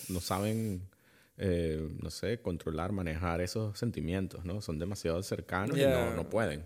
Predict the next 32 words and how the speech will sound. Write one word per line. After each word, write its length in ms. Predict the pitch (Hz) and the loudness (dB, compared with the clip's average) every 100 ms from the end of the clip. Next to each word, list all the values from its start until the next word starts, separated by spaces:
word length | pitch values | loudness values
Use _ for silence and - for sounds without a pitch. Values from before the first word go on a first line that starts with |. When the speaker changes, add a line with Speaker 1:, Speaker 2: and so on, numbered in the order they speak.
| - | -8
Speaker 1:
O 80 | - | -4
sea, 220 | 73 65 50 - | -2 -2 -2 -4
al, 240 | 71 - - - 50 | -4 -4 -8 -10 -8
no 120 | 80 | -2
sé 140 | 98 | 0
si 100 | - | 0
a 80 | 60 | -4
ti 220 | - 73 | -4 -6
te 120 | - - | -4 -2
pasa 240 | 87 98 | -2 0
con, 260 | 104 98 87 | -2 -2 -2
con, 260 | 87 85 - - - - | -4 -6 -8 -16 -20 -4
con 120 | 95 | 2
animales, 380 | 90 80 85 110 | 2 4 2 4
hay 100 | 104 | 4
gente 180 | 104 95 | 4 2
que 80 | - | 0
le 80 | - | 0
pasa 240 | - 95 | 0 2
con 100 | 123 | 2
las 100 | 113 | 2
personas, 540 | - - 98 113 - 87 | -2 0 2 2 0 0
¿no? 160 | 113 147 | 0 2
Y 120 | 85 | 2
no, 200 | 85 85 - | 2 0 0
no 140 | 73 | -2
puede 520 | 76 73 82 104 101 | 2 4 4 2 0
ver 240 | 87 85 85 | 2 2 2
una 140 | 101 | -2
película 340 | 87 73 95 110 | -2 -2 -2 -2
donde 160 | 92 | 0
alguien, 720 | 78 80 95 92 85 - - | 0 0 0 0 -2 -4 -8